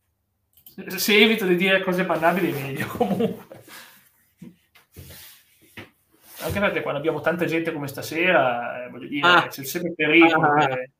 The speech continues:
Speaker 1: si
Speaker 2: Ah.
Speaker 1: aggrappi, se dice una cosa un po' sbagliata.
Speaker 2: Tra l'altro ne abbiamo un, un in meno, per, così come diritto di cronaca.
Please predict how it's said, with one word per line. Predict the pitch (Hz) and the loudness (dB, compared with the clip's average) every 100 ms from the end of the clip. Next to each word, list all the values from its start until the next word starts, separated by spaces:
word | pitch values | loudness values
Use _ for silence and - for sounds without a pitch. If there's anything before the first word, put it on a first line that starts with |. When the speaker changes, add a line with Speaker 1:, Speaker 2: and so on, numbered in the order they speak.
| _ _ _ | _ _ _
Speaker 1:
si | - - | -18 -8
Speaker 2:
Ah. | 143 | -2
Speaker 1:
aggrappi, | 139 156 151 - | 4 8 6 4
se | 139 139 | -10 -12
dice | - | -16
una | 143 135 | -18 -6
cosa | 147 147 | -4 -2
un | 147 | -6
po' | 151 | -10
sbagliata. | 147 143 139 151 | -10 -8 -2 4
Speaker 2:
Tra | 151 | 6
l'altro | 190 170 | 4 0
ne | 147 | -4
abbiamo | 135 131 135 131 120 104 - | -4 -2 -2 -2 -4 -8 -14
un, | 135 | -12
un | 143 139 147 | -10 -8 -8
in | 131 | -6
meno, | 120 110 104 101 | -6 -6 -6 -10
per, | 104 110 - | -6 -6 -6
così | - 113 | -12 -12
come | 110 113 117 | -12 -8 -6
diritto | 117 120 123 | -4 -6 -6
di | 117 | -8
cronaca. | 113 113 107 101 92 98 113 | -6 -4 -4 -8 -14 -18 -20